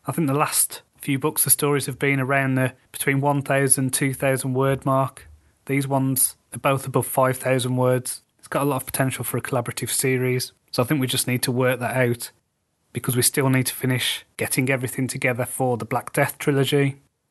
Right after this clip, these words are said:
So I'm hoping we'll all have everything together to start a real edit by the end of the month. I've just finished reading a really cool fantasy novel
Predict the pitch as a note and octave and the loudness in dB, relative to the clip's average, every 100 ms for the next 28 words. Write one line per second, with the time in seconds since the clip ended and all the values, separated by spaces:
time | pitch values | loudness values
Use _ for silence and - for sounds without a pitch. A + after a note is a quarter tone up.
0 | _ _ - C3 B2 C#3 C#3 C#3 C3+ C3+ | _ _ -10 -6 -2 -2 0 -2 0 0
1 | B2+ A#2 - C3+ - - _ - B2+ C3 | 0 -4 -2 -2 -4 -10 _ -4 -2 0
2 | - B2+ C3+ B2+ - - - - B2+ A#2 | -2 -2 -2 -4 -4 -6 -4 -2 -4 -2
3 | B2 B2+ B2 B2 B2 _ - C3 C3 B2+ | -2 0 0 -2 -8 _ -2 0 0 0
4 | A#2+ A#2 B2+ B2+ - - _ _ _ _ | -2 -2 0 -2 -4 -12 _ _ _ _
5 | - C3 F3+ - E3+ D#3 E3 E3 E3+ E3+ | -8 0 0 0 -2 -4 -4 -4 -2 -4
6 | D3 C3 C3+ C3 D3+ F3+ D#3 - C#3 D3+ | -4 -4 -4 -6 -4 -2 -2 -2 -2 0
7 | D3 - C#3+ C#3+ D3+ D#3+ | -2 -2 0 0 0 -4